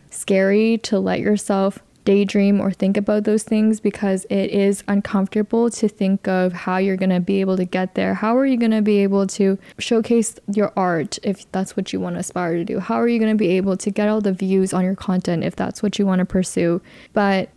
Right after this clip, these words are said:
just know that that is part of the journey to getting to where you might wanna go. That's part of being able to allow yourself to grow in a direction that you're more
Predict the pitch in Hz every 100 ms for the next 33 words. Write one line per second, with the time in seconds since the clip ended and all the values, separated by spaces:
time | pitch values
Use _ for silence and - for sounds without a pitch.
0 | 220 226 214 202 190 208 208 208 196 -
1 | - 214 202 196 220 226 - 208 214 208
2 | 202 196 - - 202 190 208 220 220 208
3 | 208 214 208 208 208 - 202 190 185 190
4 | 190 185 180 185 185 185 208 190 170 -
5 | - 185 190 - - 196 196 190 - -
6 | _ - 196 196 202 196 - 190 180 185
7 | 190 190 190 185 - 202 185 190 - 180
8 | 185 196 202 202 - 196 190 190 196 185
9 | 190 202 196 185 185 190 185 185 190